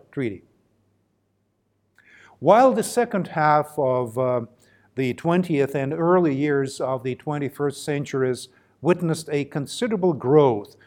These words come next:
in numbers of disarmament and arms control treaties, still earlier times offer examples of coordinated measures embodied into a legal form that, uh, some of which are still, uh, valid as of this day.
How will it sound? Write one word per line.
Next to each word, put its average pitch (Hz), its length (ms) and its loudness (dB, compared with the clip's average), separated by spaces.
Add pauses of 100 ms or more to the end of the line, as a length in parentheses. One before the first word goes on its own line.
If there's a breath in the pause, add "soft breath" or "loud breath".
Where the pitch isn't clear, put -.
(140 soft breath)
in 131 180 -4
numbers 165 380 0
of 135 160 -2
disarmament 139 640 -2
and 127 140 -6
arms 151 260 -4
control 139 580 -2 (340 soft breath)
treaties, 185 440 -2 (260 soft breath)
still 196 300 4
earlier 247 340 4
times 143 640 -4 (500 soft breath)
offer 202 320 6
examples 147 680 2
of 135 200 -2
coordinated 143 720 -2
measures 127 500 -4 (300 soft breath)
embodied 139 500 4
into 135 340 0
a - 20 2
legal 151 360 4
form 139 420 2 (480 soft breath)
that, 151 580 2
uh, 139 140 -4
some 285 220 2
of 330 100 4
which 196 220 0
are 185 160 4
still, 180 420 2
uh, 160 240 6
valid 156 340 4
as 156 280 2
of 160 240 0
this 156 180 -2
day. 160 360 -2